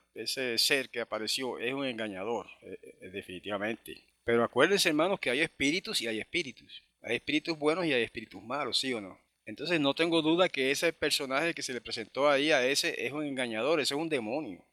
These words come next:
¿verdad? Que se hace pasar por seres extraterrestres. Pero eso no nos debe, ¿verdad?, quitar o no debe cancelar la idea de que sí existen, eh, seres en otros planetas, ¿verdad? Eso, eso es aparte.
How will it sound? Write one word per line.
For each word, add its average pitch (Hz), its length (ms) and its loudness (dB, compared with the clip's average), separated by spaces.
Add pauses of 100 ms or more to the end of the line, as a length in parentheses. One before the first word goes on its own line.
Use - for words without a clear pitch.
¿verdad? 120 460 0
Que 117 100 -10
se 117 100 -4
hace 143 200 2
pasar 139 320 4
por 135 160 0
seres 135 260 2
extraterrestres. 110 880 -4 (160)
Pero 135 240 -2
eso 185 260 2
no 156 140 -6
nos 170 160 -4
debe, 170 560 0 (520)
¿verdad?, 131 360 -6 (140)
quitar 135 600 0 (260)
o 107 140 -10
no 131 160 -4
debe 151 520 2 (120)
cancelar 131 640 0
la 120 140 -4
idea 139 260 2
de 117 140 -4
que 107 160 -8
sí 143 260 -2
existen, 117 560 -4 (600)
eh, 92 120 -10
seres 120 320 0
en 98 120 -6
otros 101 200 -8
planetas, 113 500 -6
¿verdad? 87 220 -10 (220)
Eso, - 200 -4 (260)
eso - 300 -4
es - 80 -4
aparte. 82 480 -8